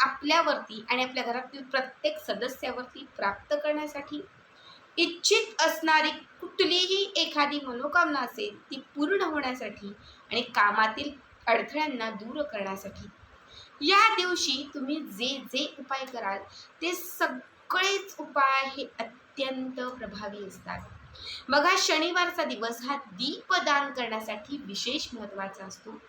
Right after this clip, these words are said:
आजच्या व्हिडिओमध्ये मी तुम्हाला याच दीपदानाचा किंवा याच दिव्याचा एक अत्यंत प्रभावी लाखात एक असणारा उपाय सांगणार आहे.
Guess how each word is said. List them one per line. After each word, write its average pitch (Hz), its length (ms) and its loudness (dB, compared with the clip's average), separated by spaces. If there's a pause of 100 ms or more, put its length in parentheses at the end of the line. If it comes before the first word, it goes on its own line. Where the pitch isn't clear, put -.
(220)
आजच्या 320 280 2
व्हिडिओमध्ये 277 540 2
मी 254 100 -2
तुम्हाला 247 420 -2 (380)
याच 302 460 4
दीपदानाचा 226 680 0
किंवा 226 280 -6
याच 269 460 2
दिव्याचा 226 480 -4 (140)
एक - 320 -8
अत्यंत 311 800 -2
प्रभावी 233 760 -4
लाखात 240 480 2
एक 254 180 -2
असणारा 220 320 -6
उपाय 196 220 -10
सांगणार 196 340 -12
आहे. 190 260 -18